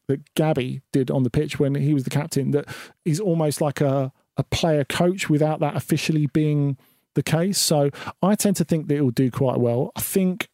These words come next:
one of the reasons that Quaresma has turned up there is because he's someone who people think, you know, who people respect and admire at the elite of the European game. And I, I think he could be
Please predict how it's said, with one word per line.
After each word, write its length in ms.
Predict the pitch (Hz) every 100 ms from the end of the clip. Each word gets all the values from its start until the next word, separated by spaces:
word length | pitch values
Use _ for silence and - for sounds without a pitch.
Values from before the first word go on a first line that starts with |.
| -
one 280 | 143 180 196
of 100 | 147
the 100 | 156
reasons 380 | 156 135 135
that 100 | 151
Quaresma 540 | - 131 131 143 123 123
has 140 | 120
turned 280 | - 131 131
up 200 | 139 190
there 340 | - - 135 139 - _ _
is 100 | 135
because 760 | 110 139 - 147 131 127 123 - - _
he's 280 | - 139 -
someone 520 | 139 131 123 123 - 123
who 100 | 127
people 300 | 139 - 123
think, 400 | 131 120 - - _ _ _ _ _ _ _ _ -
you 100 | 160
know, 100 | 127
who 440 | 160 190 151 -
people 340 | 165 214 - 156
respect 600 | 131 - - 156 - 139
and 100 | 127
admire 560 | 123 139 147 143 123
at 100 | 127
the 140 | 147 131
elite 320 | 135 139 135
of 100 | 123
the 100 | 131
European 540 | 123 127 117 131 127
game. 340 | 123 139 139 131
And 140 | 131 -
I, 80 | 151 -
I 140 | 175
think 220 | 160 180 -
he 100 | 139
could 220 | 131 117
be 320 | 127 117 117